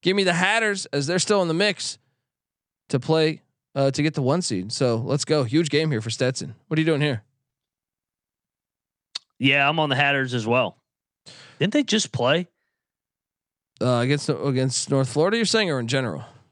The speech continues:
Speaker 2: Yeah. No, no, that was Jacksonville that just played North
Speaker 1: Okay.
Speaker 2: Florida. Yeah, I got it
Speaker 1: Uh,
Speaker 2: mixed up.
Speaker 1: Rhode Island is at George Mason in Fairfax. Does this stink to you too? George Mason sucks.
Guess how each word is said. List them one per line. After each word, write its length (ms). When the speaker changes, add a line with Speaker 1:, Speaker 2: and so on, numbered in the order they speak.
Speaker 2:
Yeah. 440
No, 320
no, 200
that 160
was 120
Jacksonville 640
that 140
just 200
played 180
North 200
Speaker 1:
Okay. 80
Speaker 2:
Florida. 300
Yeah, 140
I 20
got 80
it 20
Speaker 1:
Uh, 60
Speaker 2:
mixed 240
up. 180
Speaker 1:
Rhode 300
Island 440
is 160
at 160
George 280
Mason 360
in 100
Fairfax. 800
Does 140
this 140
stink 400
to 80
you 120
too? 340
George 200
Mason 400
sucks. 680